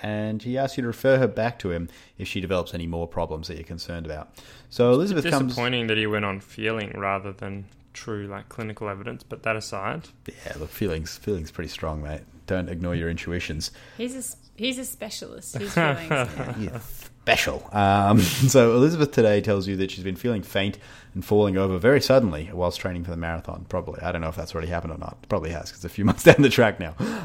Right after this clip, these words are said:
Speaker 1: Um, so an <laughs> E C G shows that she's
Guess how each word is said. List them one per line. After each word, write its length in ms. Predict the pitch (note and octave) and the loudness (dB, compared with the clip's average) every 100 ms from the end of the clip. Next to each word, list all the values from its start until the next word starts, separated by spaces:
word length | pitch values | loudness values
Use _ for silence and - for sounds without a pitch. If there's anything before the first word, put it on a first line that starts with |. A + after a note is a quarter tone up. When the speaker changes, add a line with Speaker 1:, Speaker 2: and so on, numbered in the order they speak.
| - | -2
Speaker 1:
Um, 360 | A2 A2+ A2+ G#2+ G#2 - - | 4 6 6 4 0 -8 -4
so 140 | A3 A#2+ | 2 4
an 100 | C3+ | 8
<laughs> 380 | F3 A#3 A#3 F3 | 6 8 8 8
E 220 | B2+ G#3 | 4 2
C 220 | E3+ C#3 | 2 -2
G 360 | A#2 A#2 A2+ A2 | -2 -2 -4 -6
shows 420 | - G2 F#2+ F2+ | -6 -6 -6 -8
that 140 | G2 | -12
she's 320 | - A2 G2 | -10 -10 -10